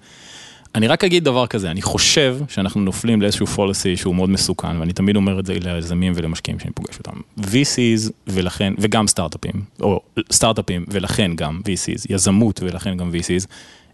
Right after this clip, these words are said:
הם ביזנסס שהם מאוד, מאוד, מאוד, מאוד driven על ידי outliers קיצוניים מאוד, אוקיי? ב-, ברמה מאוד קיצונית, של, עד כדי כך שקשה לנו לפעמים לעכל את זה, ולכן מה שאנחנו מנסים לעשות, זה קצת מה שאנחנו מנסים לעשות פה, זה לעשות, אה,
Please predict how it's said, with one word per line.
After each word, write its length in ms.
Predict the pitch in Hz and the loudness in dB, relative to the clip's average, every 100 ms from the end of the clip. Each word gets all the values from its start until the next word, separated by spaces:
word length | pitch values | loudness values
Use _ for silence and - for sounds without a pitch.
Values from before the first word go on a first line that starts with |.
| - | -4
הם 160 | 98 | 0
ביזנסס 500 | 107 120 120 - 101 95 | 2 2 2 0 -2 -2
שהם 300 | - 87 85 | -2 -2 -2
מאוד, 380 | - 113 98 92 | 0 0 0 0
מאוד, 360 | 92 - - 82 | -4 -4 -4 -4
מאוד, 300 | 82 82 - | -4 -4 -2
מאוד 300 | 82 87 90 | -2 -2 -2
driven 280 | 190 90 85 | -2 0 -2
על 80 | 78 | -2
ידי 200 | - 85 - | -2 -2 0
outliers 520 | 95 196 92 92 - | 0 2 2 2 -2
קיצוניים 680 | - - 87 85 95 107 98 - - | -2 -2 0 2 2 2 2 -4 -4
מאוד, 280 | 95 170 - _ 151 | 0 0 -4 _ -6
אוקיי? 400 | 95 - 107 104 50 - 95 | -4 -2 0 -2 -6 -10 -4
ב-, 180 | 90 85 - | -2 -2 -2
ברמה 400 | 92 95 95 113 | 0 2 4 4
מאוד 180 | 117 120 | 4 2
קיצונית, 360 | 110 101 127 | 0 2 2
של, 100 | 104 - - | 2 -2 2
עד 120 | 131 | 2
כדי 180 | - 120 | 4 2
כך 160 | 143 139 | 2 0
שקשה 360 | 101 - - | -2 -2 2
לנו 160 | 131 123 | 4 2
לפעמים 300 | 101 98 101 | 0 0 0
לעכל 360 | 87 - 110 95 | 0 0 0 0
את 80 | |
זה, 80 | 71 - | -4 -6
ולכן 360 | 85 - 143 | -2 2 4
מה 120 | 123 120 | 4 2
שאנחנו 200 | 113 104 | 0 0
מנסים 320 | 95 120 123 | 2 2 4
לעשות, 440 | 101 - 147 - 98 | 2 2 2 0 -10
זה 80 | 95 | -4
קצת 220 | 107 - | -2 -2
מה 80 | 95 | -2
שאנחנו 140 | 98 | -2
מנסים 180 | 92 - | -2 -2
לעשות 160 | - - | -4 0
פה, 140 | 135 - - - - - - | 0 -2 -18 -20 -20 -20 -6
זה 100 | 101 | -2
לעשות, 420 | 92 - 123 - - | 0 2 2 0 -6
אה, 320 | 120 107 | -2 2